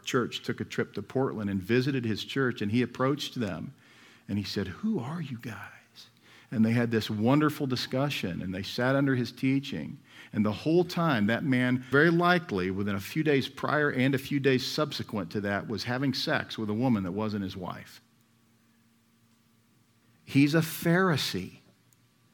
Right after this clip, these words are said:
He's a liar. And there's a sense in which he's a false teacher.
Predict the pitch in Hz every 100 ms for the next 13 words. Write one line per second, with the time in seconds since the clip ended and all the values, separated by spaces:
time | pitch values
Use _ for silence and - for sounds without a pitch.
0 | _ _ _ - 135 131 151 147 151 160
1 | 156 98 - - _ _ _ _ _ _
2 | _ _ _ _ _ _ _ - _ _
3 | _ _ - 147 131 139 131 - 175 170
4 | 165 156 156 147 151 - 156 151 - -
5 | 170 170 170 69